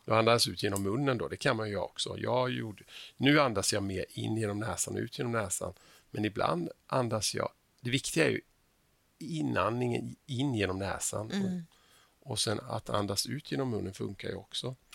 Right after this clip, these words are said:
Speaker 2: Fast det är inte lika bra.
Speaker 1: Nej, men det funkar också. Men jag vet att han andades ut genom munnen.
Speaker 2: Mm.
Speaker 1: Och han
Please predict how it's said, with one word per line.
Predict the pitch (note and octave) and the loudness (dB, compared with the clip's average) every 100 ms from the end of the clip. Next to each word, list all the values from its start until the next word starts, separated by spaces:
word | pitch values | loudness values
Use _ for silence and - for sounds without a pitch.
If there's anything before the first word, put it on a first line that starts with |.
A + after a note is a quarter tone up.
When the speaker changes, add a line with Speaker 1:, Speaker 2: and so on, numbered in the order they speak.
| - | 0
Speaker 2:
Fast | F#3 - | 0 4
det | |
är | G3+ | 2
inte | F3+ | 2
lika | - - | -6 -6
bra. | F#3 - - _ | -8 -10 -12 _
Speaker 1:
Nej, | A2 G2+ A#2 - | 0 2 0 0
men | B2 A2 | 2 2
det | |
funkar | G#2+ B2 G2+ - | 0 -4 -2 -2
också. | - - A2 | -2 -2 0
Men | A2+ - | 2 4
jag | A#2 | 4
vet | A2+ | 2
att | A2 | -2
han | - B2+ C3+ - | 0 0 0 2
andades | B2 A#2 A2 - | 2 2 0 -4
ut | - C3+ - | -4 -4 -2
genom | B2+ A2+ | -2 0
munnen. | G2+ B2+ A#2 | 0 0 -2
Speaker 2:
Mm. | F#3+ F#3 F3+ F3 - - - - _ | -2 -2 -4 -10 -18 -20 -20 -20 _
Speaker 1:
Och | - G#2+ | 0 4
han | A#2 C#3+ | 6 4